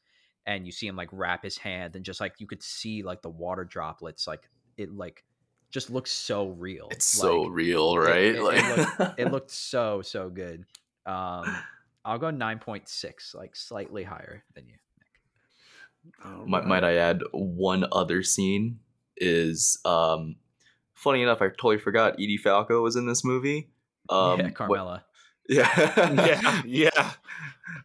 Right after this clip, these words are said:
Speaker 2: When, um, when she was in, like, the power suit, um, to make her, like, five feet taller, and then just, like, physically interacting with the blue people,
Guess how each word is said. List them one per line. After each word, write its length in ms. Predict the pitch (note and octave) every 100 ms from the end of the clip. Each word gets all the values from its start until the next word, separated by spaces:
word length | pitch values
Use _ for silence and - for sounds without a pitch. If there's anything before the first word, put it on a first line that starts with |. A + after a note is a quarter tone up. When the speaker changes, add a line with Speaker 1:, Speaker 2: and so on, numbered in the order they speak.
| _
Speaker 2:
When, 260 | - A2+ A2
um, 400 | G#2+ G#2+ G#2 -
when 160 | A#2 A2+
she 140 | B2
was 120 | A#2
in, 100 | A#2+
like, 160 | A#2 A2
the 80 | G#2+
power 360 | - G2 A2+
suit, 380 | B2 - C#3 C#3+ - _ _
um, 640 | A#2 A2 A2 A2 G#2+ G#2+ - _ G2+
to 80 | A#2+
make 200 | G#2+ G#2+
her, 100 | A2
like, 320 | G2+ G2 - _ _ _ _ _ _ _ -
five 180 | G#2 A2+
feet 200 | B2 A2
taller, 520 | A#2+ A2 A#2+ C3 - _ -
and 180 | A2+ A2
then 180 | G#2+
just, 220 | G#2 G#2 G2+
like, 280 | G2+ F#2+ - _ _ _
physically 420 | B2+ A#2 A#2+ A#2+
interacting 880 | - A2+ A#2 G#2 F#2+ G#2+ B2 A#2+ A2+
with 200 | G#2 G2+
the 80 | -
blue 240 | F2 F#2+ G#2+
people, 540 | B2 B2+ C3+ C3+ C#3